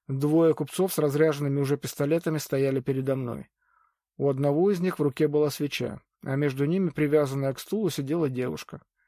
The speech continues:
По мокрым волосам и одежде я понял, что она уже была облита маслом.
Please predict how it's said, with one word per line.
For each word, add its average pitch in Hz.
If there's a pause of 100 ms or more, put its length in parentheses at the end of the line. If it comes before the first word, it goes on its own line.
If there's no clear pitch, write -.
(440)
По 147
мокрым 156
волосам 143
и 135
одежде 147
я 135
понял, 165
что 135
она 147
уже 151
была 139
облита 127
маслом. 117